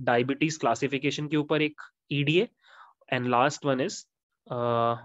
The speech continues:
breast cancer data set के ऊपर, which is again a very famous data set। तो आपको कुछ नहीं करना है, अ, इन सारे notebooks को एक बार बढ़िया से पढ़ना है, notes बनाने हैं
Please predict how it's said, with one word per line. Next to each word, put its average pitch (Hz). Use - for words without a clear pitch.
breast 151
cancer 131
data 117
set 110
के -
ऊपर, 113
which 123
is 127
again 127
a 117
very 117
famous 113
data 113
set। 110
तो 185
आपको 170
कुछ 220
नहीं 214
करना 160
है, 214
अ, 120
इन 214
सारे 165
notebooks 156
को 180
एक 127
बार 139
बढ़िया 143
से 185
पढ़ना 110
है, 127
notes 143
बनाने 147
हैं 180